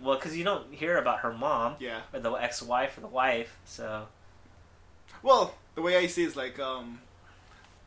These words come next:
Speaker 2: like, the higher-ups, like, the ones who are super arrogant and super, um,
Speaker 1: Yeah.
Speaker 2: powerful, like,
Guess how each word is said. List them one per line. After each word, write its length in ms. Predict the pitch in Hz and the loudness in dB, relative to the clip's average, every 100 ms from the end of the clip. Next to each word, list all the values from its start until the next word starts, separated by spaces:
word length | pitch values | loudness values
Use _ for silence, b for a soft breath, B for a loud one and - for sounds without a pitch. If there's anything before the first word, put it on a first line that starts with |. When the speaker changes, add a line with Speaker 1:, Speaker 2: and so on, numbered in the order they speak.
| - | -8
Speaker 2:
like, 200 | 151 151 | -8 -4
the 120 | 143 | -2
higher-ups, 580 | 135 165 165 135 151 - | 2 4 2 0 -4 -6
like, 120 | 131 | -8
the 100 | 139 | -6
ones 200 | 143 151 | -6 -6
who 80 | 131 | -8
are 40 | |
super 500 | 113 - 175 170 170 | -10 -10 -8 -8 -6
arrogant 380 | 156 165 160 156 | -4 -4 -4 -8
and 100 | 127 | -10
super, 380 | - 147 151 147 | -14 -12 -8 -6
um, 120 | 135 | -6
Speaker 1:
Yeah. 160 | 113 113 | -6 -6
Speaker 2:
powerful, 420 | - 135 139 143 | -6 -6 -6 -8
like, 100 | 117 | -10